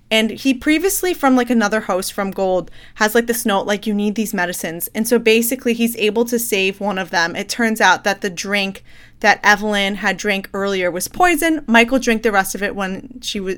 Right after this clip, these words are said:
when he was there. So they both die, but Rashton gives the drink to Evelyn. Um, so she's, like, gonna survive, but then he leaves because there's this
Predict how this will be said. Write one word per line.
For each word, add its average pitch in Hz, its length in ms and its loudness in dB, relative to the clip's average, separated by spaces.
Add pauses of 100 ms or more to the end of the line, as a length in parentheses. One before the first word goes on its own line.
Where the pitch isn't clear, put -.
when 196 200 -4
he 208 120 -2
was 196 180 -6
there. 180 280 -2
So - 120 -6
they 196 160 -2
both 254 380 2
die, 190 360 6
but 220 260 6 (760)
Rashton 240 440 6
gives 226 260 2
the 196 340 2
drink 208 300 -4
to 220 200 -4
Evelyn. 190 500 0 (520)
Um, 202 380 2
so 220 220 2
she's, 262 380 2
like, 233 220 4
gonna 233 180 2
survive, 190 600 4
but 190 200 -2
then 220 180 6
he 240 180 2
leaves 226 480 2
because 226 300 -8
there's 196 180 -2
this - 260 -6